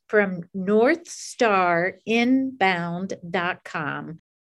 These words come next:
they said that buzzwords can be useful in the workplace, but they also wondered if employers should use them in job postings. Preply surveyed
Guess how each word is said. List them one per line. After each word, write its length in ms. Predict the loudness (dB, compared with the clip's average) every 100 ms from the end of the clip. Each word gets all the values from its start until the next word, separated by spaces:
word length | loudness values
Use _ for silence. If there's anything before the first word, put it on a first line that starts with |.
| _ _ 4
they 220 | 6 6
said 340 | 6 4 4
that 320 | 2 -2 -2 2
buzzwords 920 | 6 6 6 4 2 2 0 -2 -6
can 160 | -4 -2
be 80 |
useful 880 | -2 -2 2 2 0 0 2 2 2 -2
in 100 | -4
the 80 | 0
workplace, 800 | 0 0 -2 -6 -6 -10 -18 _ _ _ _ 2
but 280 | 2 2 -10 _
they 160 | 4 6
also 360 | 6 6 6
wondered 600 | 6 6 6 6 8 8
if 240 | 4 0 0
employers 720 | -2 -4 -2 2 4 4 2
should 480 | -2 -2 2 2 0
use 380 | 0 2 0 0
them 420 | 0 0 -4 -4
in 220 | 0 0
job 480 | 0 0 0 0 -4 -4
postings. 880 | 0 0 -2 -6 -8 -8 -18 -20 -20 _ _ _ _ _ -20
Preply 1120 | -2 6 6 6 2 0 0 0 2 0 -2 -10
surveyed 720 | -6 2 4 4 2 0